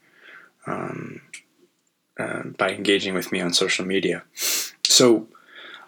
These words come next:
I know Isabelle Huppert from a movie called The Piano Teacher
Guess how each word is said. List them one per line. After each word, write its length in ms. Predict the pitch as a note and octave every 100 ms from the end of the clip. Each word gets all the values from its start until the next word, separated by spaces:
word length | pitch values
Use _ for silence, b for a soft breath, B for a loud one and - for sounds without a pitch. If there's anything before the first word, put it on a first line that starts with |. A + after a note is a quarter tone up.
| B B
I 260 | - F3 A3
know 300 | F#3+ D#3 C#3+
Isabelle 360 | C3 A#2 A#2
Huppert 360 | A#2 A2+ B2 A2+
from 240 | - A2+
a 60 | A#2
movie 260 | A2+ A2+ A2+
called 220 | - A2
The 80 | A2+
Piano 420 | - A#2 G#2+ F#2
Teacher 460 | - - - G2